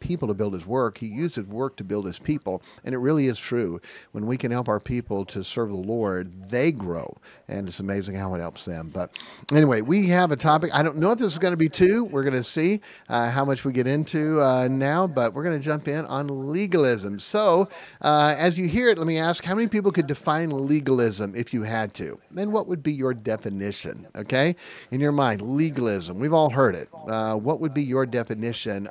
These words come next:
of legalism if you had to, um, give one? Okay, how about this? Could you answer this? What's the difference between theological legalism and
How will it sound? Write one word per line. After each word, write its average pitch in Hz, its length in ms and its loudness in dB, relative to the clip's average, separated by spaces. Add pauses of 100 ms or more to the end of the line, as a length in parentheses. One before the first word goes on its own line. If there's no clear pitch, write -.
of 104 340 -6
legalism 101 920 -6
if 95 220 -12
you 101 200 -6
had 87 420 -10
to, 87 360 -10
um, 87 260 -10 (500)
give 190 200 6
one? 117 300 -2 (160)
Okay, 175 260 0
how 175 140 -2
about 175 180 2
this? 170 280 2 (320)
Could 175 140 0
you 175 80 4
answer 175 260 4
this? 160 260 0
What's 170 260 2
the 349 80 2
difference 202 380 2
between 147 380 -4
theological 139 760 0
legalism 120 640 0
and 123 100 -2